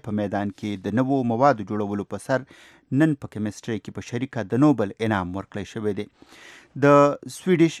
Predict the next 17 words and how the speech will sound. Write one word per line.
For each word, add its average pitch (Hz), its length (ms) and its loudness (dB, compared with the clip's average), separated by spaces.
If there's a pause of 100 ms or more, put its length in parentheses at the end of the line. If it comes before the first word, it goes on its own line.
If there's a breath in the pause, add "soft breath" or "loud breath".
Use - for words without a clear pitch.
(120)
رایل 135 380 2
اکیډمي 104 480 -2
آف - 180 -10
ساینسز 123 480 -2 (220)
نن 123 180 4
دغه 98 220 -6
اعلان 104 360 -2
کړی 101 240 -4
دی، 98 80 -8 (240)
د 113 140 -8
کوم 101 180 -6
قیمت 113 320 -2
چې 117 160 -6 (340)
یو 127 220 4
میلیون 98 420 -4 (280)
ډالره 101 360 -8
دی. 95 120 -14